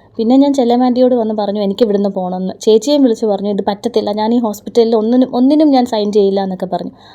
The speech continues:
അപ്പോഴേക്കും ഇവർ എനിക്കൊരു പേപ്പർ കൊണ്ടു തന്നു കേട്ടോ. എനിക്കും കുഞ്ഞിനും റിസ്ക്കാണ്, കുഞ്ഞ് മരിച്ചു പോകാൻ ചാൻസസ് ഉണ്ടെന്നൊക്കെ എന്നെ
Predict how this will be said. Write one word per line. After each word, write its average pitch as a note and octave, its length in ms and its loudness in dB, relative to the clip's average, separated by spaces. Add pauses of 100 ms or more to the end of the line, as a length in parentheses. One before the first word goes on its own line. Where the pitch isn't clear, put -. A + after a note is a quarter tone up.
(120)
അപ്പോഴേക്കും D#4 300 4
ഇവർ D#4+ 80 4
എനിക്കൊരു D4+ 220 2
പേപ്പർ A3+ 340 4
കൊണ്ടു F#3 220 0
തന്നു F3+ 240 -6
കേട്ടോ. F3+ 220 -8 (500)
എനിക്കും A#3 360 2
കുഞ്ഞിനും G#3 380 0
റിസ്ക്കാണ്, F#3+ 500 -4
കുഞ്ഞ് A3 240 0
മരിച്ചു F#3+ 320 -2
പോകാൻ G3 220 -2
ചാൻസസ് F#3 400 -4
ഉണ്ടെന്നൊക്കെ G3 380 -2
എന്നെ A#3 160 0